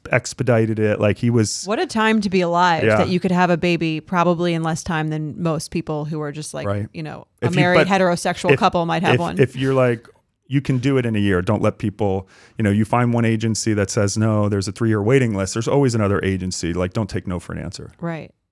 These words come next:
Speaker 2: That's amazing. Thank you so much for sharing this whole story. Is there anything I didn't ask that you feel like would be really helpful for anyone to know? I think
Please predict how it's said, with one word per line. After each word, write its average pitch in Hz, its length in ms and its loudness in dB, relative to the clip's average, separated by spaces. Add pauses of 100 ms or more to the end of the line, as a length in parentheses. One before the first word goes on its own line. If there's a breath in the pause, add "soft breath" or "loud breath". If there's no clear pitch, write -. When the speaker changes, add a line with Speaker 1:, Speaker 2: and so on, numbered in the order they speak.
(300 soft breath)
Speaker 2:
That's 254 180 -4
amazing. 208 380 2
Thank 220 240 0
you 285 80 2
so 233 180 0
much 196 300 0
for 180 120 0
sharing 165 640 -2
this 170 160 -6
whole 165 460 -2
story. 156 480 -4
Is 170 100 -6
there 202 80 -6
anything 196 220 -4
I 170 80 -2
didn't 165 160 -6
ask 156 380 -8
that - 100 -14
you 151 100 -12
feel 151 220 -10
like 147 260 -8
would 160 140 -10
be 156 100 -10
really 151 240 -8
helpful 151 560 -12
for 156 140 -12
anyone 151 480 -10
to - 100 -12
know? 156 220 -6
I 156 80 -6
think 151 400 -14